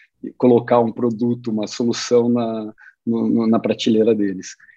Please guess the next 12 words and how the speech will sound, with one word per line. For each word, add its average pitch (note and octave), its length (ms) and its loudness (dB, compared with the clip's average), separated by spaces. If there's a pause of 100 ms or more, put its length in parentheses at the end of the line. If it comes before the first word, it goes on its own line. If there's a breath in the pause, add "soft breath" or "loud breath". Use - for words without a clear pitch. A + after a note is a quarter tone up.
(180 soft breath)
Então, B2 180 4
eu C#3 60 6
acho B2 120 0
que B2+ 140 -2
como F#3+ 220 -2
tendência, B2 920 2
Luiz, G#2 340 -6 (120)
e, A#2+ 160 -4 (120)
o G#2 160 -4
que - 160 -2
eu C#3+ 120 6
enxergo, B2+ 680 2